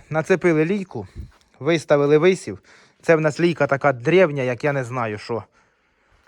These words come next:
Це вони самі перві, навірно, пішли випускатися, що були ще з желізним бачком.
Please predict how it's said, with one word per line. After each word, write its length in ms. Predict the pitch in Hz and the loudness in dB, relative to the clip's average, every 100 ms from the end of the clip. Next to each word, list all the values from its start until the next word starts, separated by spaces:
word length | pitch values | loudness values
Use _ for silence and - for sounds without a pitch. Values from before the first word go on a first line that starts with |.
| _ _ _ _ _ _ | _ _ _ _ _ _
Це 140 | - 180 | 0 2
вони 220 | 170 165 | 2 0
самі 240 | 185 170 | 0 0
перві, 340 | 165 175 156 151 | 2 2 2 -2
навірно, 360 | 151 151 147 | 0 0 -2
пішли 380 | 135 156 180 214 | -4 -6 -2 0
випускатися, 640 | 180 - 160 - 165 - 135 | 0 -2 -4 0 0 0 -8
що 140 | 147 | -6
були 240 | 139 151 | -2 -2
ще 160 | 151 147 | -2 -4
з 40 | |
желізним 500 | 127 151 151 131 151 | -4 -4 -4 -4 -4
бачком. 480 | 143 151 - 196 180 | -2 -2 2 2 2